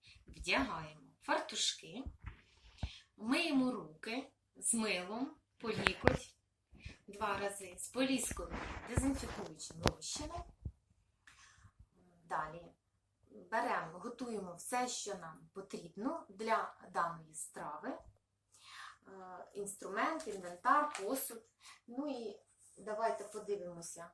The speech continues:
я вам зараз покажу, що ж вам буде потрібно для приготування даної страви. Е, власне, е, посуд, в якому ми будемо з вами замішувати. Це миска для замішування тіста. Е, далі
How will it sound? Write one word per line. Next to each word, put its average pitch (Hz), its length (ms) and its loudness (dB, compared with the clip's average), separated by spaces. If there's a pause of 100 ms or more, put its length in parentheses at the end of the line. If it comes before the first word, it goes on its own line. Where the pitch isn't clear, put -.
(100)
я 196 200 2
вам 185 160 -2
зараз 170 340 0
покажу, 220 500 0
що - 300 -2
ж - 180 -2
вам - 180 -6
буде 165 180 -10
потрібно 359 600 0
для 294 220 6
приготування 233 720 -2
даної 185 340 -4
страви. - 460 -10 (800)
Е, 190 160 -8
власне, 190 460 2 (540)
е, 190 180 -4 (100)
посуд, 359 340 2
в - 20 -10
якому 269 440 4
ми 220 100 0
будемо 208 360 -2
з 185 100 -10
вами 185 280 2
замішувати. - 840 -6
Це - 280 4 (1160)
миска 208 640 0 (640)
для 247 240 2
замішування 226 680 -2
тіста. 202 580 -4 (680)
Е, 196 400 2
далі - 380 6